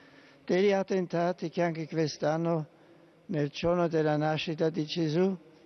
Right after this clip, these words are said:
hanno portato lutto e dolore in alcune chiese della Nigeria.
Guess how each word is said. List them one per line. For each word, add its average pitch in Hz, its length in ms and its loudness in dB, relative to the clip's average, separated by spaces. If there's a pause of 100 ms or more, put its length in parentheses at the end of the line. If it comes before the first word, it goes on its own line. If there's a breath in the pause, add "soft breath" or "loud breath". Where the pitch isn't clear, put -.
(360 loud breath)
hanno 180 340 0
portato 165 640 0
lutto 143 800 0
e 233 160 -2
dolore 131 680 0 (380 loud breath)
in 165 100 -4
alcune 175 460 2
chiese 170 420 0
della 160 280 2
Nigeria. 143 800 -2